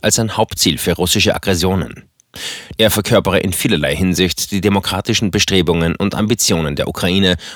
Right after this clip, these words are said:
und des ukrainischen Volkes, sagte der Sprecher des U-S-Außenministeriums Ned Price dem Sender C N N.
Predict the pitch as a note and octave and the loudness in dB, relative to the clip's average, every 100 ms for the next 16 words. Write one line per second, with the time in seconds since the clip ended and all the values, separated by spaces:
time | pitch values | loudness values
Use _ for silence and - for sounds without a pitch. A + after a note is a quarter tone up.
0 | - A2+ A#2+ - - G2+ F#2+ - - D#2+ | -6 -2 0 0 0 0 2 0 -2 -2
1 | C2+ B1+ - - _ E2+ F2+ - E2 D#2+ | -2 -4 -4 -4 _ -2 -2 0 -2 0
2 | D#2 D2 F2 F#2 - F#2+ D#2+ - - - | -2 -2 -2 -2 2 2 2 0 -2 0
3 | F2+ - F2 D#2+ F2+ - - - F2 F#2+ | 0 2 2 2 -2 -4 -12 -6 -2 0
4 | - - B1+ - - G2 F2+ F#2 D#2+ D#2 | 0 -2 -2 -2 0 0 2 0 0 0
5 | A2 G2+ F2+ D2+ - | 2 2 2 -2 -8